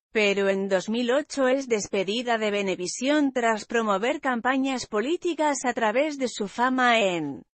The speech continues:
televisión en contra del gobierno de Venezuela. Actualmente es dirigente nacional del partido Voluntad Popular.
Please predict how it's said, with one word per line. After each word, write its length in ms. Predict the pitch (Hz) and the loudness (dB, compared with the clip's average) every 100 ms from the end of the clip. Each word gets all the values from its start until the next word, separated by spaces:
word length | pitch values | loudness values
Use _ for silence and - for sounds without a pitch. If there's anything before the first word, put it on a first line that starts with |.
| _ - | _ -4
televisión 760 | 202 190 170 170 - 247 262 247 | -2 0 -2 -4 -2 0 2 0
en 180 | 208 | -2
contra 480 | 196 285 330 320 285 | -2 0 0 -2 -2
del 180 | 254 233 | 0 0
gobierno 640 | 214 202 226 339 339 320 | 0 0 0 0 0 0
de 140 | 330 320 | 0 0
Venezuela. 960 | 294 277 - 254 214 175 165 156 151 _ _ - | 0 0 0 0 2 2 0 -4 -8 _ _ -2
Actualmente 1000 | 208 - - 226 233 233 285 285 247 277 | -2 -2 -2 0 2 2 0 2 2 2
es 120 | 269 | 0
dirigente 560 | 240 208 175 262 277 240 | -2 -2 -2 -2 0 0
nacional 680 | 226 220 196 190 254 277 | 0 -2 -4 -2 0 0
del 200 | 247 220 | -2 -2
partido 600 | 196 185 170 233 262 240 | -2 -4 -4 -2 0 2
Voluntad 680 | 208 190 170 160 196 226 240 | 2 0 -2 -2 2 2 2
Popular. 840 | 247 330 320 294 233 190 170 165 | -2 -2 0 2 4 4 2 0